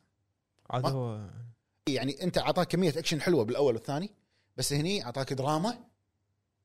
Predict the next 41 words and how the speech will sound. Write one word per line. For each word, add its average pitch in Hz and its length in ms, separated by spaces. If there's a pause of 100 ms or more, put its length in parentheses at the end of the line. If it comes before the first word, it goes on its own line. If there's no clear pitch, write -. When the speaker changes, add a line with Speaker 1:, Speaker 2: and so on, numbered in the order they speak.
Speaker 2:
وايد، 123 320
يعني، 120 340
مناسبة 139 420
مع 110 140
الأكشن. 117 360
Speaker 1:
مم. 117 300 (100)
Speaker 2:
عرفت؟ 113 240 (340)
عطاك 180 200
شوية 196 220
أكشن، 220 240 (280)
ش-، - 140
شوية 127 280
يضيق 104 240
خلقك 92 360
هني، 90 120
عرفت؟ 131 240
مع 131 80
إنه 139 240
شوية 190 280
أكشن، 214 260 (420)
شوية 117 220
يبكيك 110 440
هني، 110 220
Speaker 1:
مم. 101 100
Speaker 2:
عرفت؟ - 140 (580)
فيلم 151 260
وايد 127 180
حلو. 117 260
يعني، 101 300
أنا 120 80
لو 107 140
بقيم 143 500
الفيلم 175 260
راح 127 180
أعطيه 120 540
ثمانية، 117 500
ثمانية 107 320
ونص. - 380 (640)
Speaker 1:
سينما 139 240
Speaker 2:
وايد. 120 120
Speaker 1:
الحين. 104 200